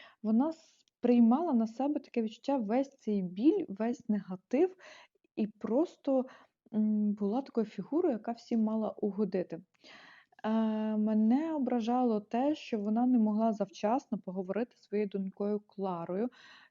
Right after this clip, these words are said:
то, що вони один одному щось витворяли, забороняли, не забороняли, тріпали нерви, протестували, робили щось назло. І це тягнеться в-, протягом всієї книги.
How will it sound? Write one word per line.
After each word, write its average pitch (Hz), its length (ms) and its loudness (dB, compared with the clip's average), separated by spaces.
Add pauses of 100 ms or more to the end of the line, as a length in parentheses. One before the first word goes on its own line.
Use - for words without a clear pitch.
(300)
то, 226 120 -2
що 226 220 -4
вони 220 240 4
один 220 260 4
одному 208 340 2
щось 208 300 -6
витворяли, 220 760 -2
забороняли, 202 800 2
не 208 160 0
забороняли, 202 920 -6
тріпали 196 580 -6
нерви, 240 460 0
протестували, 220 1000 -4
робили 190 440 -4
щось - 280 -12
назло. 202 460 -6 (500)
І 220 80 -2
це 220 200 -8
тягнеться 214 520 -2
в-, 185 160 -12
протягом 202 360 -4
всієї 185 240 -8
книги. 254 480 0